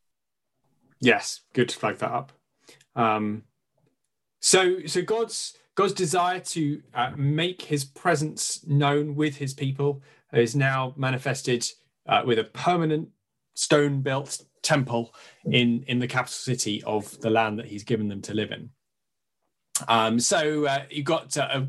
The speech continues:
wonderful king on the throne, uh, the presence, or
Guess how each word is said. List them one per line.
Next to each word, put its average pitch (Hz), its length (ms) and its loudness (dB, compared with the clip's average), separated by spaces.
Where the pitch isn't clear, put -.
wonderful 170 360 0
king 165 220 -4
on 135 100 -2
the 120 80 -4
throne, 170 500 0
uh, 104 260 2
the 139 60 -14
presence, 147 840 -2
or 127 300 4